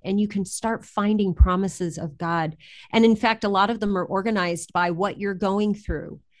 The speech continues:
by a season of grief or by a season of anger. And you can go through, what does God say to you during this time? And I encourage you to get real practical with that. Write them down, um,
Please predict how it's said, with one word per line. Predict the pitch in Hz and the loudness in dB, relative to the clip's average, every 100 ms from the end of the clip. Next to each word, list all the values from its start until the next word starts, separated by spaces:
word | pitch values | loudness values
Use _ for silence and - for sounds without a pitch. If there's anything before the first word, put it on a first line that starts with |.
| _ _ _ | _ _ _
by | 180 | -2
a | 180 | 0
season | 175 226 214 196 | -2 0 0 2
of | 196 156 | 0 0
grief | 185 208 165 - | 2 2 2 0
or | 170 | -2
by | 175 | 0
a | 175 | -2
season | 175 214 202 208 | -4 -4 -2 -2
of | 175 - | -4 -2
anger. | 190 202 180 151 | 0 2 0 -2
And | 175 | -2
you | |
can | 180 190 | -2 -2
go | 196 | -2
through, | 190 202 | -2 -2
what | 180 240 | -2 -2
does | 240 | -2
God | 220 208 - | -2 -2 -4
say | - 180 190 | -2 2 4
to | 202 | 4
you | 175 160 | 4 4
during | 139 180 170 | 2 -2 -2
this | 165 156 | -4 -8
time? | - 185 175 156 _ - - | -10 -6 -6 -8 _ -20 -14
And | - 196 | -2 0
I | 220 | 4
encourage | 392 349 - 233 254 226 | 4 2 0 -2 0 -2
you | 190 | -2
to | |
get | 196 202 | -2 -2
real | 190 262 | -2 -2
practical | - 190 208 - 214 | 0 0 0 -6 -6
with | 180 | -2
that. | 151 156 | -2 -2
Write | 160 185 | -2 -2
them | 240 214 | 0 0
down, | 185 180 196 233 254 _ _ _ _ - | 0 0 0 -2 -6 _ _ _ _ -6
um, | 180 175 160 156 - | 0 0 0 -4 -6